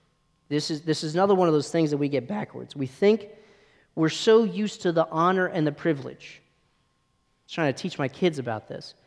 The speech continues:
We're so used to focusing on the honor and the privilege. We have this joke in our house, we call it adult privilege, right? The kids don't get to do that. That's adult privilege, okay?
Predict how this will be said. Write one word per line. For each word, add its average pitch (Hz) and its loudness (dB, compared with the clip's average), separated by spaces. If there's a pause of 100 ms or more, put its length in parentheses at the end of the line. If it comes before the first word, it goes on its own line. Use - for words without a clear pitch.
(220)
We're 151 -2
so 220 4
used 220 -2
to 151 -2
focusing 185 0
on 160 0
the 151 -2
honor 156 0
and 151 2
the 143 -2
privilege. 135 -8 (760)
We 151 2
have 160 4
this 147 -2
joke 160 4
in 156 -2
our 143 0
house, 139 -4
we 139 -6
call 147 0
it 143 -2
adult 143 -2
privilege, 113 -10 (680)
right? 131 -2 (360)
The 139 -8
kids 156 0
don't 147 2
get 135 -4
to 135 -10
do 131 -6
that. 127 -10
That's 131 -10
adult 131 -8
privilege, - -20
okay? 127 -6